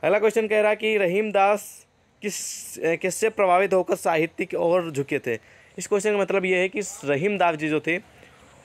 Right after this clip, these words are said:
वो किससे प्रभावित होकर या उनको किसकी बात अच्छी लगी या फिर किसको देखकर वो साहित्य की ओर, यानी कि जो हिंदी साहित्य है उसकी ओर उन्होंने अपना मुख मोड़ा और रचनाएं स्टार्ट की, रचना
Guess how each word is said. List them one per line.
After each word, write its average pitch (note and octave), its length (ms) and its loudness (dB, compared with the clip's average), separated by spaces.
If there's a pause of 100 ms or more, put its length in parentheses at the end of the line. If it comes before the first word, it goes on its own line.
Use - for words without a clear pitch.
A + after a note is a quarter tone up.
(200)
वो G#3 100 2
किससे G#3+ 380 -2
प्रभावित E3 560 0
होकर E3+ 380 0 (100)
या E3 140 0
उनको E3+ 280 -2
किसकी F3 440 -10
बात D#3+ 280 0
अच्छी E3 260 -6
लगी D#3+ 500 -2
या D#3+ 80 -2
फिर D3+ 160 -8
किसको D#3 300 -6
देखकर D#3+ 680 0 (480)
वो F3+ 80 2
साहित्य F3+ 600 -2
की G#3+ 140 -4
ओर, D#3 220 2
यानी D#3+ 220 -2
कि F3+ 100 -2
जो E3+ 120 0
हिंदी D#3+ 320 -2
साहित्य D#3 460 -4
है D3+ 440 -4 (280)
उसकी F#3 320 -6
ओर F3+ 140 2
उन्होंने E3 280 0
अपना D#3 240 -2
मुख D#3 220 -4
मोड़ा D3+ 340 0
और C#3+ 240 0
रचनाएं D3 520 -2
स्टार्ट C#3 360 -2
की, C#3 180 -12
रचना C#3 400 -6